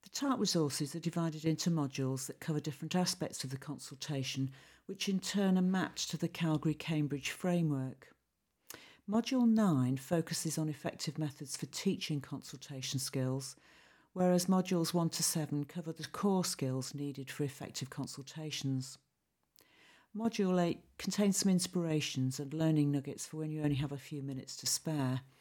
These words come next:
and modules ten and onwards cover more advanced skills.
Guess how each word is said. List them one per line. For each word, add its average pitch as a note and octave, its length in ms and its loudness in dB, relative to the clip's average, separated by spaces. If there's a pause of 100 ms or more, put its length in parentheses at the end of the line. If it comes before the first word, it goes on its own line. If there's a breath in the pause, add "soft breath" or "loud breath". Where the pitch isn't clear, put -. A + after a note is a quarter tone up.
(640 loud breath)
and G3 200 -2 (100)
modules G3 560 2
ten E3+ 440 2 (200 loud breath)
and D3+ 140 -8
onwards C#3+ 540 0 (180)
cover D3 220 -6
more C3+ 180 -4
advanced C#3+ 420 -8
skills. B2+ 580 -2